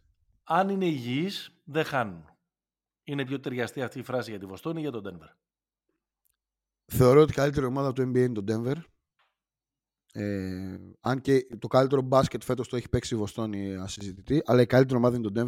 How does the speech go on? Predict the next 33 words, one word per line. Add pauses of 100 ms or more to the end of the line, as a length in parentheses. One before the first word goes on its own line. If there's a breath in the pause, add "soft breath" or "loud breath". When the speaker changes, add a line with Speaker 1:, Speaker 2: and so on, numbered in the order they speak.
Speaker 2:
Denver. (100)
Δεν
πάω
πίσω
από
αυτή
την, (560)
από
αυτή
τη
σκέψη
και
θεωρώ
ότι
αν
είναι
υγιείς
και
σε
καλό,
σε
καλή
φόρμα, (1040)
είναι
το
απόλυτο
φαβορί. (240)
Αλλά
Speaker 1:
Το
Speaker 2:
θεωρώ
Speaker 1:
Άρα
Speaker 2:
ότι
έχουμε